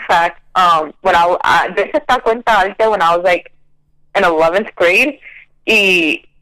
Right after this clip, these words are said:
y escribí illustrations mal y se quedó así. So now I'm just like, "Yeah, that's on purpose,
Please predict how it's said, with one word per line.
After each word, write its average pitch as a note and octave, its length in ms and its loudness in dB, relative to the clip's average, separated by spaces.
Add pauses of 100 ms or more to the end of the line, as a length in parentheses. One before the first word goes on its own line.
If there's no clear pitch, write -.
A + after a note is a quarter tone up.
y G#3 60 0
escribí F#3+ 380 0
illustrations A#3 760 -2
mal G3 480 0 (600)
y G#3+ 120 -2
se - 140 0
quedó F#3 280 2
así. G3 680 -2 (420)
So G3 320 2
now F3+ 200 0
I'm A3 120 -2
just A#3+ 140 -6
like, - 140 -4
"Yeah, G#3+ 120 0
that's G3+ 200 -2
on C#4 180 -6
purpose, F#3 340 -2